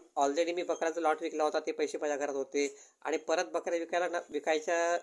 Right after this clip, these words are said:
विकणं शक्य नव्हतं. मग म्हटल्यावरती करायचं काय म्हणून मी दोन ल-, लाकडाचे गेट केले, पण ते लाकडाचे गेट थोडे जड होते. मग, अ, विषय असा आला की, अ, तोपर्यंत कोणी काही ऑब्जेक्शन नाही घेतलं या गोष्टी, गोष्टीला, परंतु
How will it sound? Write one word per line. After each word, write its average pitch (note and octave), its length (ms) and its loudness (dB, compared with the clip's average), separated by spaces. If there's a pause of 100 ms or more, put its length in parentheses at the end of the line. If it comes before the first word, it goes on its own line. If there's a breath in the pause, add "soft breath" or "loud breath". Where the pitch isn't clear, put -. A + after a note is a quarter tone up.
(100)
विकणं D#3+ 260 -2
शक्य E3+ 280 -2
नव्हतं. C#3 240 -2
मग D3+ 160 0
म्हटल्यावरती D#3+ 400 0
करायचं D3+ 360 -2
काय D#3+ 100 0
म्हणून D#3+ 200 -4
मी F3+ 140 0 (360 loud breath)
दोन F3+ 360 4 (140)
ल-, E3 140 2 (140)
लाकडाचे D#3 380 0
गेट D3+ 280 0
केले, C#3 220 0
पण D#3 200 -4
ते E3+ 80 -2
लाकडाचे D#3 320 -2
गेट D#3+ 180 -4
थोडे E3 140 -4
जड F3 200 4
होते. A2+ 300 -2 (720 loud breath)
मग, E3+ 220 0
अ, F#3+ 240 4 (280)
विषय D#3 220 -2
असा F3+ 220 2
आला F3 140 0
की, F#3+ 380 -2 (320 soft breath)
अ, D3 80 2 (880)
तोपर्यंत D#3+ 480 -2 (520)
कोणी E3 180 4
काही E3 160 4
ऑब्जेक्शन E3 320 0
नाही F3+ 160 0
घेतलं C#3+ 240 -2
या C#3 80 2
गोष्टी, B2+ 300 -6 (360)
गोष्टीला, C#3 380 -2
परंतु D3+ 540 -4